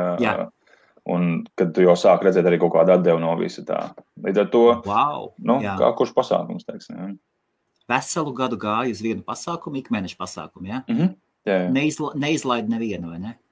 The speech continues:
Speaker 2: Nu, varbūt vienu reizi vai kaut kādu izlaid, jā,
Speaker 1: Jā.
Speaker 2: bet, nu, katrā ziņā diezgan regulāri, jā. Jā.
Speaker 1: O.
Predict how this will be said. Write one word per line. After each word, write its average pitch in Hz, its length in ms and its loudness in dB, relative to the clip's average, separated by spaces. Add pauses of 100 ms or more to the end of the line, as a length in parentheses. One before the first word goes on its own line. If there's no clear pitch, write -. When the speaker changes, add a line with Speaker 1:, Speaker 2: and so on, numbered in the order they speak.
(240)
Speaker 2:
Nu, 214 140 4
varbūt 120 300 8
vienu 110 240 8
reizi 101 320 6
vai 90 140 2
kaut 87 100 -2
kādu 87 220 2
izlaid, 87 260 2
jā, 92 140 4
Speaker 1:
Jā. 90 40 -2
Speaker 2:
bet, 90 140 0
nu, 110 140 4 (180)
katrā 104 240 4
ziņā 101 160 -2
diezgan 95 300 -2
regulāri, 87 480 -2
jā. 82 100 -8 (380)
Jā. - 160 -12 (760)
Speaker 1:
O. 107 220 -14